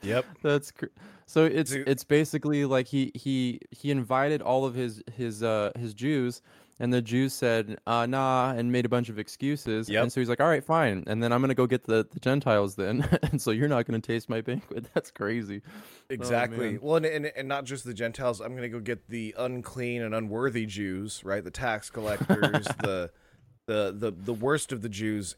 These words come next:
Speaker 1: and the Gentiles. So, like, and, and that, yeah, that was the perfect, that, uh, that's exactly the right parable for what we're talking about. That's, that's a hundred percent what happened.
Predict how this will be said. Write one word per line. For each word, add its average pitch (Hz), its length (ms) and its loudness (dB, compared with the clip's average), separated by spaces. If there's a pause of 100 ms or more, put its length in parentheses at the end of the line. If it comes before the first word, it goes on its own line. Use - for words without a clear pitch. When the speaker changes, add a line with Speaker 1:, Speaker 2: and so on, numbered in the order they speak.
Speaker 1:
and 139 260 2
the 120 60 -4
Gentiles. 98 560 -4
So, 135 340 -2
like, 107 360 0 (380)
and, 139 420 0 (400)
and 127 140 0
that, 135 80 0
yeah, 127 140 4
that 120 140 4
was 135 160 0
the 120 60 -6
perfect, 120 600 -6
that, 113 160 0
uh, 110 200 -4
that's 113 220 -2
exactly 110 480 -4
the 101 80 -6
right 101 220 -4
parable 101 380 -4
for 104 160 -14
what 95 140 -4
we're 90 60 -8
talking 92 440 -8
about. 76 300 -16
That's, - 360 -8
that's 98 240 -6
a 95 120 -6
hundred 110 320 -6
percent 92 340 -12
what 85 120 -6
happened. 76 440 -14